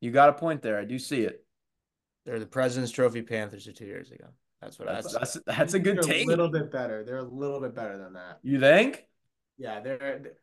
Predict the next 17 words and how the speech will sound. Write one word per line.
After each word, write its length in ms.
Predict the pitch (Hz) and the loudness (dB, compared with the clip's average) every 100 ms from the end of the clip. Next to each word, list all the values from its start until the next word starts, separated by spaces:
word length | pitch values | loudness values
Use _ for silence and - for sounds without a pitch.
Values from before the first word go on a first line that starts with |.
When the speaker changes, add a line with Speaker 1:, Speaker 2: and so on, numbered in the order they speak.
| _ _ _ _ _ _ - | _ _ _ _ _ _ -4
Speaker 3:
they're 160 | 180 | -2
not 440 | 185 202 226 - - | 0 2 0 -2 -6
putting 200 | 202 196 | -4 -2
up 200 | 175 - | -2 -4
ten, 540 | - 160 147 170 170 - _ _ 151 | -8 -4 -2 -2 -6 -12 _ _ -10
th-, 120 | 156 - 151 | -10 -12 -8
like, 260 | 156 139 127 - _ _ - | -4 -4 -8 -16 _ _ 2
Speaker 1:
I'd 180 | 180 202 | 4 6
say 180 | 254 233 | 8 10
they're 140 | 220 | 8
Speaker 3:
just 60 | 202 | 8
Speaker 1:
more 160 | 202 | 6
complete, 500 | 190 190 - 214 165 | 4 0 6 6 6
yeah, 300 | 147 160 104 - | 8 8 8 2
because 240 | 143 160 | -2 -2
Speaker 3:
they're 100 | 143 | -2
a 100 | 165 | -2